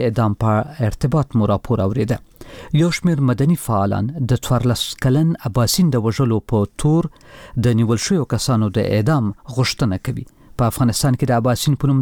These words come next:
د یو څوارلس کلن ماشوم تښتونې او بیا وژنې په ټولنیزو رسنیو کې ډېر عکس العملونه راپارولي دي. د ملي امنیت چارواکي وایي چې د دې ماشوم د تښتونې او وژنې په ارتباط یې یوه ډله اختطاف کوونکي نیولي دي.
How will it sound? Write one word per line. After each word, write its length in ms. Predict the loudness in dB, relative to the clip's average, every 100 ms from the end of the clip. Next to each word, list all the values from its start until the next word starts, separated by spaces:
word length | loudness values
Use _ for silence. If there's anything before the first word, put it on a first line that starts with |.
| 2
د 80 |
یو 80 | 2
څوارلس 480 | 0 -2 -2 -2 -2
کلن 200 | 0 2 2
ماشوم 260 | 0 -2 -2
تښتونې 480 | -2 -2 0 2 2
او 100 | 0 0
بیا 100 | 2
وژنې 680 | 0 0 0 -2 -12 -20 -6
په 160 | -2
ټولنیزو 500 | 2 2 2 2 0 -2
رسنیو 340 | 0 0 0
کې 160 | 0 0
ډېر 180 | 0 0
عکس 200 | 0 0
العملونه 480 | 2 2 2 2 2
راپارولي 540 | 0 0 0 0 0 -2
دي. 80 | -4 -8 _ -20 -4 0
د 100 | 2
ملي 180 | 2 2 2
امنیت 200 | 0 0
چارواکي 400 | 0 0 0 0
وایي 160 | 0 -2
چې 320 | -12 -4 -2
د 180 | 0 0
دې 160 | 2 0
ماشوم 280 | 0 0 0
د 140 | 0
تښتونې 400 | -2 0 0 2 2
او 100 | 0
وژنې 340 | 0 0 0
په 140 | -2
ارتباط 400 | 0 0 0 0
یې 400 | -4 -6 -6 0
یوه 180 | 2 2
ډله 240 | 0 0 -2
اختطاف 480 | -4 -2 -2 -2 0
کوونکي 440 | 2 0 2 2
نیولي 280 | 2 0 -2
دي. 100 | -6